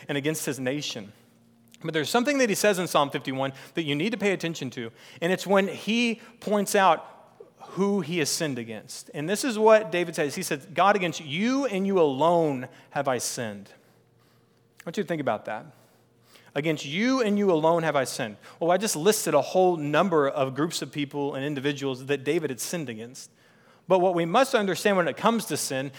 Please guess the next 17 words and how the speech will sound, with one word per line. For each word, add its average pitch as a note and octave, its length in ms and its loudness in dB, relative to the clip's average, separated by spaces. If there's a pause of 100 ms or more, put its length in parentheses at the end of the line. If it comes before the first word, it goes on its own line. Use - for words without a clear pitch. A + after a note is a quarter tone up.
(120)
is, F3 120 0
since F#3 200 0
God F3+ 460 2
has C#4 140 2
created G3+ 280 4
the E3 100 2
objective F3+ 580 2
moral F3 300 2
standards D3 640 -2
of C3+ 120 -4
what C#3+ 220 2
is G3 120 -2
good C#3+ 220 2
and C#3 120 0
what C#3 140 0
is C3 140 -4
not, B2+ 340 -2